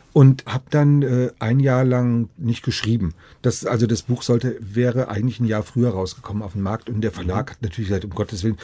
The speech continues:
Speaker 1: also lass dir alle Zeit der Welt und wenn es gar nicht geht, geht's gar nicht. Ähm, aber ich hab tatsächlich ein Jahr gebraucht, bis ich da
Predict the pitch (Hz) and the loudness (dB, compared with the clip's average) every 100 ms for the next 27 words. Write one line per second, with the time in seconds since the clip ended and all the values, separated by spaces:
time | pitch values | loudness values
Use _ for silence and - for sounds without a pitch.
0 | - - 104 104 107 - 107 117 117 107 | -16 -14 -6 -4 -4 -4 -2 0 0 -2
1 | 98 104 135 113 104 - 107 117 - 110 | 0 0 0 -2 -2 -2 -2 -2 -4 -6
2 | 107 - 113 120 117 - - - - 135 | -6 -6 -4 -2 -2 -4 -16 -20 -6 2
3 | 117 113 - - 113 123 - 127 139 127 | 2 2 -4 -4 0 0 0 0 0 2
4 | 123 160 135 127 101 90 107 165 160 - | 0 -2 -2 -2 -2 0 0 0 -2 -2
5 | 135 143 - 139 135 - 143 139 131 127 | -2 -2 -4 -4 -4 -2 -2 0 -2 -4